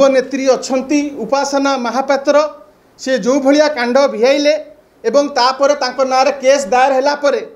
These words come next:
ଆପଣମାନେ ଦେଖିଥିବେ, ସେ ଫେରାର ଅଛନ୍ତି। ସେଥିରେ ମଧ୍ୟ ଶାରଦା ପ୍ରଧାନ ହେଲେ ପ୍ରାଇମ୍ ଆକ୍ୟୁଜ୍ଡ। ମୁଁ ଏଇଠି କହି ରଖିବାକୁ ଚାହେଁ ଯେ ଏଇଭଳିକା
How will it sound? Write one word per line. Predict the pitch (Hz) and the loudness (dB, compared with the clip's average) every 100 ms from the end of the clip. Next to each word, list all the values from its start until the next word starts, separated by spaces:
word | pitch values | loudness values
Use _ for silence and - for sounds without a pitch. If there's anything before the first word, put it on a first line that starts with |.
| - _ _ - | -20 _ _ -8
ଆପଣମାନେ | 220 262 269 269 269 | -4 -2 0 0 0
ଦେଖିଥିବେ, | 247 269 277 294 311 | 0 -2 -4 -2 -2
ସେ | 302 269 | -2 -4
ଫେରାର | 214 277 320 294 | 0 2 2 0
ଅଛନ୍ତି। | - 240 190 180 - | -2 -6 -8 -14 -4
ସେଥିରେ | 254 254 330 370 | -2 0 2 2
ମଧ୍ୟ | 359 302 392 381 | 0 2 0 0
ଶାରଦା | 285 294 311 320 | -2 0 0 -2
ପ୍ରଧାନ | 285 233 294 233 - _ _ _ - | -2 -2 -2 -4 -10 _ _ _ -6
ହେଲେ | 262 302 - | 0 0 0
ପ୍ରାଇମ୍ | 233 262 226 | -2 -2 -4
ଆକ୍ୟୁଜ୍ଡ। | 185 240 226 - - - _ _ _ _ _ _ - | -8 -4 -4 -6 -12 -20 _ _ _ _ _ _ 0
ମୁଁ | 214 | 2
ଏଇଠି | 220 226 | 2 0
କହି | 196 233 | 2 4
ରଖିବାକୁ | 254 - 240 247 | 2 0 -2 -4
ଚାହେଁ | 240 202 196 294 - - _ - - | -4 -2 -2 -2 -6 -20 _ -18 -6
ଯେ | 180 240 214 233 | 2 2 2 0
ଏଇଭଳିକା | 262 233 254 269 277 | 2 2 2 0 -2